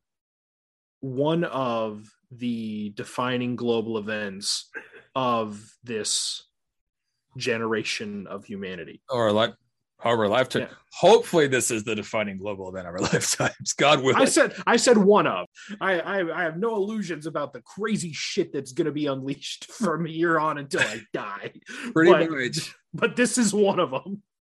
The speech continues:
Speaker 2: Yeah, my wife, she's worried about me because of how I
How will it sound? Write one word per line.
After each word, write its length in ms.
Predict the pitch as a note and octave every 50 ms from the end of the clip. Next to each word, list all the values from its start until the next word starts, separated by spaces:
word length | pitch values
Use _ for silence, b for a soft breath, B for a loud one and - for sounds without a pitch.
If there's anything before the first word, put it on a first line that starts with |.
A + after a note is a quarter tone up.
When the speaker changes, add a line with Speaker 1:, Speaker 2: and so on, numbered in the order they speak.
| _ _ B B B B B B B B
Speaker 2:
Yeah, 460 | - D#3 E3 E3 E3 E3 D#3+ D3 C3+ C3+ C#3+
my 120 | C#3 C#3
wife, 480 | C#3+ C#3+ D3+ D#3 D#3 C#3+ - - - - _
she's 260 | - - - C#3+ C3
worried 320 | B2+ C#3 D3+ D#3+ D#3+ D3+ C3+
about 340 | G#2+ G#2+ A2 G#2 G#2 G#2
me 220 | G2+ G2+ G2+ G2 F#2+
because 760 | F#2+ G2+ G2 - - G2+ G2+ G2 G2 F#2+ G2 - - - - _ _ _ _ _ _ _ _ _ _ _ _ _ _ _ _ _ _ _ _ _ _ _ _ _ _ _ _ _ _ _ _ _ -
of 640 | A#2+ G#2+ G#2 G#2 G2+ G2 G2 F#2+ F#2+ F#2 F#2 -
how 760 | - - - - G2 G2 G2 G2 G2 F#2+ F#2+ F#2 F#2 G2 -
I 280 | - G2 F#2+ F#2+ F#2+